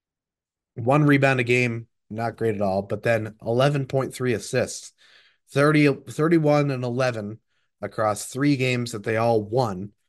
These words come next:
and then one point seven steals with, you know, impressive wins against the Warriors and the Suns.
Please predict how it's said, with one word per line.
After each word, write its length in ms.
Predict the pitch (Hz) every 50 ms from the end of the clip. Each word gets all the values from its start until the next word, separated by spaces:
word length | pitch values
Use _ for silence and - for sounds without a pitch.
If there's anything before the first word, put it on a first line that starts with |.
| _ _ _ _ _ _ _ _ _ _ _ _ _ _ _ _
and 220 | - 113 113 113 113
then 220 | 117 113 113 110 113 -
one 260 | 107 117 123 131 127
point 240 | - 139 127 117 104
seven 300 | - 131 120 117 110 107
steals 720 | - - - 135 139 135 120 113 120 123 - - - - _ _ _ _ _ _ _ _ _ _ _ _ _ _ _ _ _ _ _ _ _ _ _ _ - - _ _ _ _ -
with, 360 | 135 139 135 131 123 - - _ - - - - _ _
you 160 | - 131 135 127
know, 300 | 120 110 107 107 104 _ _ _ _ _ _ _ _ -
impressive 760 | 127 123 117 107 - - 139 135 131 - 139 135 120 117 117
wins 380 | 113 123 127 127 127 123 120
against 380 | 120 110 110 113 110 110 - -
the 60 | 98
Warriors 640 | 107 120 143 147 143 143 139 135 131 127 123 120 117
and 160 | 110 104 98
the 40 | 95
Suns. 600 | - - 143 135 135 127 123 123 120 120 - -